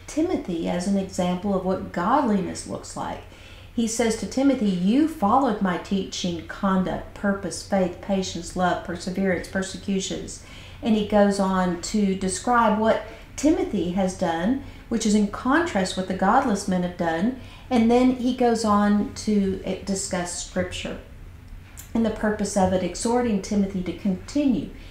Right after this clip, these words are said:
in the sacred writings and what he has known since childhood.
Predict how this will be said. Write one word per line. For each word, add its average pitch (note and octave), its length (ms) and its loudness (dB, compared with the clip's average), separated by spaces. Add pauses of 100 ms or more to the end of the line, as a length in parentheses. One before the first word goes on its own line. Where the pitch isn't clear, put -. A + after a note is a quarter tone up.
(260)
in G3+ 300 4
the F#3+ 80 -2
sacred F#3+ 480 -2
writings E3+ 380 -2
and E3+ 140 -4
what F#3+ 200 0
he F#3 160 -2
has F3 160 -4
known F3 280 0
since - 380 -4
childhood. E3+ 640 -2